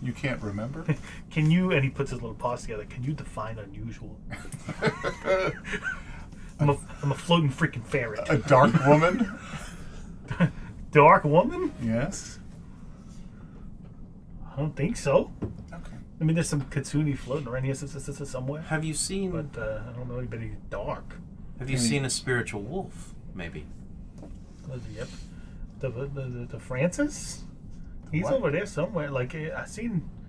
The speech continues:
Speaker 2: there's a whole
Speaker 1: Francis?
Speaker 2: pack of 'em.
Speaker 3: A whole pack of them?
Speaker 2: Yeah.
Speaker 1: Have they always been here?
Speaker 2: Yeah.
Speaker 1: Okay. I'm thinking.
Speaker 2: I mean, they live here too.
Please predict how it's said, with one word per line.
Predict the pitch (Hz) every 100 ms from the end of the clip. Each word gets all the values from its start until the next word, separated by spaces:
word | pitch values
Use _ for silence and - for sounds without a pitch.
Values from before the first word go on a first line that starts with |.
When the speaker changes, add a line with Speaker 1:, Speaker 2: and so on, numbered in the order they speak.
| - - -
Speaker 2:
there's | 160 156
a |
whole | 151 190 175
Speaker 1:
Francis? | -
Speaker 2:
pack | 175 -
of | 107 -
'em. | - - - - - - - - - - - - - - -
Speaker 3:
A |
whole | 92 85
pack | - 170 226
of | -
them? | 76 - - - - - - - - - - - - -
Speaker 2:
Yeah. | 240 302 - - - - -
Speaker 1:
Have | 131 113
they | 113
always | 113 120 139
been | - 165
here? | 180 220 - - - - - -
Speaker 2:
Yeah. | 233 427 392 - -
Speaker 1:
Okay. | - - 117
I'm | 110 - - - - - - - - - - - - -
thinking. | 143 135 107 - - -
Speaker 2:
I | 165 -
mean, | 143
they | 139
live | 147 143
here | -
too. | 240